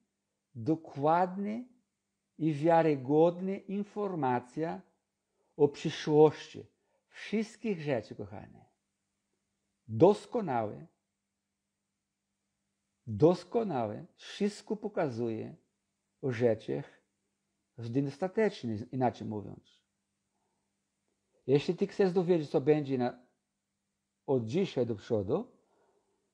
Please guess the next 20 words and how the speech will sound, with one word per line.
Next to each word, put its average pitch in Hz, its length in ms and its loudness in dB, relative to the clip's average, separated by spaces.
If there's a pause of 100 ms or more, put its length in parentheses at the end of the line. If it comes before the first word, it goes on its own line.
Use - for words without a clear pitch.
(220)
karm 120 300 6
się 160 240 -4
z 147 40 -4
Bożym 170 300 4
Słowem. 233 500 -6 (3000)
O 139 80 4
przyjściu 160 400 4
Pana 147 220 0
Jezusa 135 260 -2
Chrystusa 143 800 -2
nie 123 320 -2
będziemy 160 680 0
dosłownie 117 1000 -2 (920)
wiedzieć. 107 580 2 (1040)
Z - 100 -20
tego 107 220 -4
powodu 131 400 0
musimy 135 280 -4
być 113 180 -4
gotowi. 120 680 0